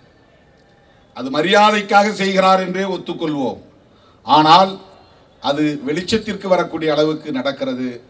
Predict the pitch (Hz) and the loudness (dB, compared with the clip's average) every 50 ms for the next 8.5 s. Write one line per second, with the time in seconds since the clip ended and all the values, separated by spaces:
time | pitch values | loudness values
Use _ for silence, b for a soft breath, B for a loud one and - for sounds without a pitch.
0 | _ - 117 123 127 127 120 117 120 113 113 - - _ _ _ _ _ _ _ | _ -12 -10 -8 -8 -8 -8 -10 -10 -10 -12 -14 -18 _ _ _ _ _ _ _
1 | _ _ _ _ _ _ _ _ _ _ _ _ - 143 143 139 131 131 127 - | _ _ _ _ _ _ _ _ _ _ _ _ -8 -6 -6 -4 -4 -4 -6 -6
2 | 123 120 117 110 113 113 113 113 113 110 110 117 123 131 123 123 117 104 95 - | -8 -8 -6 -8 -8 -8 -10 -10 -8 -8 -6 -4 -4 -4 -4 -6 -8 -8 -12 -18
3 | _ b b b b b - 113 135 147 160 156 143 151 156 180 190 202 208 214 | _ b b b b b -10 -8 -2 0 0 0 0 0 6 6 6 6 4 0
4 | 208 - - - - _ - _ _ _ _ _ _ _ _ _ _ _ _ _ | -2 -6 -14 -20 -20 _ -20 _ _ _ _ _ _ _ _ _ _ _ _ _
5 | _ _ _ _ _ _ _ _ _ _ _ _ _ _ _ _ _ _ _ _ | _ _ _ _ _ _ _ _ _ _ _ _ _ _ _ _ _ _ _ _
6 | _ _ _ _ _ _ _ _ _ _ _ - - 180 196 202 196 196 196 190 | _ _ _ _ _ _ _ _ _ _ _ 2 6 8 8 8 8 6 2 2
7 | 185 180 185 202 220 220 233 233 226 214 208 226 233 233 - 226 233 233 233 233 | 0 -2 0 0 4 4 4 4 4 2 4 4 4 4 4 6 8 8 8 10
8 | 233 226 226 - 220 226 214 - 127 - | 10 8 8 8 8 8 6 4 0 -10